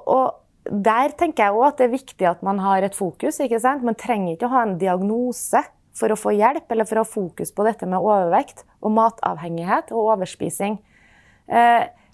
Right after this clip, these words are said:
man er sårbar for det, og man kan ha mer eller mindre vansker. Så når vi snakker om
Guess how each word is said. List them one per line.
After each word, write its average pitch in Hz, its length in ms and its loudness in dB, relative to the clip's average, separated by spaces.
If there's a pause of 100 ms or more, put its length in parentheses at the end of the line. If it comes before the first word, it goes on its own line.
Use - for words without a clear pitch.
man 247 160 2
er 262 60 -4
sårbar 254 420 2
for - 240 -4
det, 311 160 4 (160)
og 240 160 0
man 254 140 0
kan 254 180 0
ha 247 140 4 (420)
mer 214 480 4
eller 240 160 4
mindre 185 400 2
vansker. 226 560 0 (480)
Så 247 240 2
når 254 160 4
vi 254 160 0
snakker 254 240 -2
om 196 80 -6